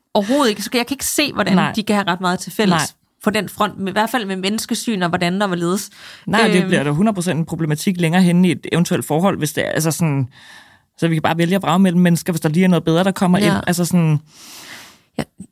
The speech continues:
Speaker 1: hundrede procent. Jeg føler bare, det er meget klassisk, det der med, det er
Speaker 2: Ja.
Speaker 1: ham, der sætter reglerne, det er hans spil,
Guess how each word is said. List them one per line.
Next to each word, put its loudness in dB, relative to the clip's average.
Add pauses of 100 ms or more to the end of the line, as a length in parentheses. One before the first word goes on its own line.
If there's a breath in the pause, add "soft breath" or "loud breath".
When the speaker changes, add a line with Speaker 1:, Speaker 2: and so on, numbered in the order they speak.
(160)
Speaker 1:
hundrede 0
procent. -4
Jeg 0
føler 0
bare, -2
det -6
er -6
meget -2
klassisk, -2
det 0
der 2
med, 0
det 0
er 4
Speaker 2:
Ja. 2
Speaker 1:
ham, -2
der 0
sætter 0
reglerne, -2
det -4
er 0
hans -2
spil, -2